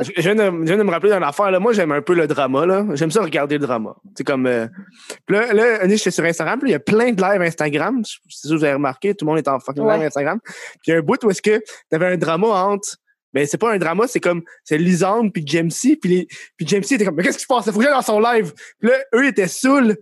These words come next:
Speaker 1: Puis man, j'étais crampé, c'était tellement niaiseux. Puis elle, elle arrêtait pas de le rappeler. Puis là, il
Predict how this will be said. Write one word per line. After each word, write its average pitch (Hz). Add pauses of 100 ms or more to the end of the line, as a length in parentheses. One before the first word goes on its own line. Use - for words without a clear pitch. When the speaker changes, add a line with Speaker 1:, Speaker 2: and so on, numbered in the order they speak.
(320)
Speaker 1:
Puis 180
man, 226 (320)
j'étais 190
crampé, 220
c'était 185 (160)
tellement 240
niaiseux. 208 (420)
Puis 185
elle, 196
elle 180
arrêtait 185
pas 233
de 208
le 190
rappeler. 196 (380)
Puis 214
là, 254
il 214